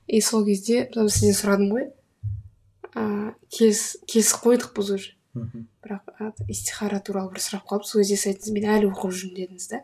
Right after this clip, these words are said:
Speaker 2: Мгм.
Speaker 1: Бұл жерде мәселе таңдау, таңдамау ма-, маңызды емес.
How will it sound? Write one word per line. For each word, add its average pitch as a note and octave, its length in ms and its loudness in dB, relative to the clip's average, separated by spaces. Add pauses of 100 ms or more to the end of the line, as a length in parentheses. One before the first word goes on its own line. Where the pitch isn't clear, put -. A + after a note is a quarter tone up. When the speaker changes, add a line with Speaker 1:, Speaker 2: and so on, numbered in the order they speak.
Speaker 2:
Мгм. B2+ 160 -4 (180)
Speaker 1:
Бұл A3 100 6
жерде G#3 220 8
мәселе G3 400 4
таңдау, G3+ 480 4
таңдамау G3 400 -4
ма-, F#3 240 -8 (140)
маңызды F#3+ 680 -6
емес. C4+ 320 -2